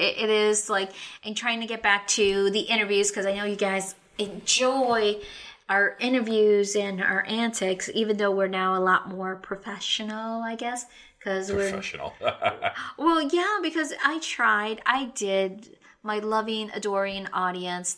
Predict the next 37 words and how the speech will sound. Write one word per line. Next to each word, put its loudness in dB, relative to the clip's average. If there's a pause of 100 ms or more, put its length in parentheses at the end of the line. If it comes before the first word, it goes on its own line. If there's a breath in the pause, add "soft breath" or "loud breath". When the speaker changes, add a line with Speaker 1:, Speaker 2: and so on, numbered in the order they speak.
(160)
Speaker 1:
to -4
get 2
John 0
to -10
go -2
back 0
old -2
school, -4
like, -4
in -4
our 0
first 0
season, -2
our -6
first -6
year, -4
that -6
we -2
were -4
like, -4 (260 loud breath)
"Hey, -2
we're 2
on 0
the -8
road, 0
let's -6
podcast -2
right 0
now." 2
It's -6
like, -6
"Okay, -2
let's -8
podcast -6
on -6
the -8
road." -2